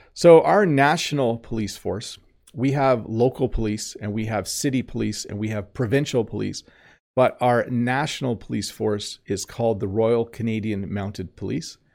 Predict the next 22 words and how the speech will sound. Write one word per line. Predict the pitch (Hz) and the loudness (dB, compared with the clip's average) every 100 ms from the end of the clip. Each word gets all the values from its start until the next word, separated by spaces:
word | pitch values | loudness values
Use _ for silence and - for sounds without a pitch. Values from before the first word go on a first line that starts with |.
| _ _ - | _ _ -2
but | 120 | 0
we | 120 | 0
just | 139 - | -2 -4
call | - 127 117 | 0 2 4
them | 113 101 | 2 0
the | 98 | -4
Mounties. | 92 95 98 - - - _ _ _ _ - | -4 -6 -8 -12 -14 -18 _ _ _ _ 0
They | 131 | 0
don't | 110 139 151 - - | 4 4 4 0 0
all | 127 127 131 | 4 6 6
wear | 107 117 113 117 113 127 - | 4 2 4 4 2 -2 -12
red | 104 101 117 113 113 - | -10 -2 2 2 0 -4
uniforms | 107 110 101 120 117 113 | -4 -6 -2 -2 -2 -2
like | 110 - | -2 0
this. | 131 - - - | -2 -4 -10 -6
This | 127 | -4
is | 143 120 | -4 -2
more | 127 123 120 | 0 2 2
of | 107 90 | 2 -2
the | 104 90 | -8 -8
dress | - 104 117 117 - 135 | -10 -4 -2 -2 -4 -4
uniform | 123 - 113 117 113 | -6 -6 -4 -2 -2